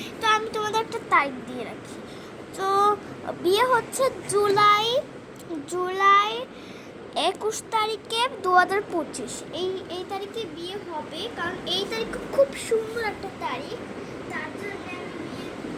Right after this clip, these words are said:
বিয়ে করাবো। আর ছেলেপক্ষ তো দেখা হয় নাই, ছেলেপক্ষ দেখ-, দেখাবো অনেক দুই, দুই চার দিন পর, যখন আমার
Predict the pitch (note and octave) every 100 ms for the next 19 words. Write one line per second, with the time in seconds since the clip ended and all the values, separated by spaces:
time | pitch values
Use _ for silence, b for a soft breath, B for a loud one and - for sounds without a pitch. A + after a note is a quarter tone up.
0 | - - - - F4 - - - E4+ -
1 | F#4+ F#4 F#4+ F#4 G#4+ G4 - - - -
2 | - - - F#4+ - - - A4+ A4 G4+
3 | F#4 A4 A4+ F#4+ E4+ D#4 E4 G4+ B B
4 | B - F#4 E4+ E4+ F#4 - D#4 E4+ D4+
5 | C#4 D#4 D#4+ F4 F#4 F#4 F4+ G4+ B4+ D#4+
6 | D#4+ D#4+ D#4 D#4 C#4 - D#4+ D#4 - E4
7 | D4 E4+ E4 - D4 D4+ D#4 C4+ C4 D4+
8 | C4+ C4